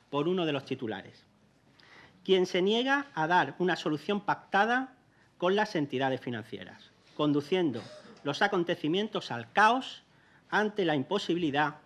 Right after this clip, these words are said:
de poder defenderse en el ámbito jurídico, penal o incluso ante un acuerdo con las entidades financieras. La firma obligatoria de todas las partes implicadas a la que se acogen las entidades financieras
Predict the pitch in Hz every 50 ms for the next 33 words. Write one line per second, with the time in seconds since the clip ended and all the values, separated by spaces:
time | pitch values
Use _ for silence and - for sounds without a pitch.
0 | _ _ - - - - - 139 139 - 147 151 202 220 208 202 196 - 185 156
1 | 147 151 175 185 180 - 208 196 147 131 135 143 160 165 165 160 - 160 143 -
2 | - 147 151 160 139 127 113 - - - - - - - _ _ - - _ -
3 | - _ _ - 151 156 170 190 220 254 269 269 - - _ - _ _ _ 175
4 | 165 170 165 165 - 190 214 208 - - 233 226 247 294 - _ - - 151 147
5 | 143 - 139 165 185 175 143 139 - 160 165 165 165 170 170 180 180 - - -
6 | 143 139 139 131 127 120 113 131 123 131 135 131 110 - 123 120 113 - - 95
7 | - - - - - - _ _ _ _ - - - - _ - - - - -
8 | - - - - - - _ _ _ 165 170 170 - - 254 262 262 240 196 156
9 | 131 127 139 139 147 151 151 139 143 - 196 190 147 113 110 107 - - _ _
10 | _ _ - 139 135 135 - 180 175 165 147 139 123 - - 180 170 170 - 135
11 | - - 151 131 - 127 117 - 151 147 143 107 104 107 - - _ _ _ _
12 | - 151 147 143 - 160 - - 143 - 202 196 196 175 147 135 123 - - 131
13 | 127 117 120 127 143 143 123 - - 170 165 139 123 - - 165 165 139 117 117
14 | 147 - _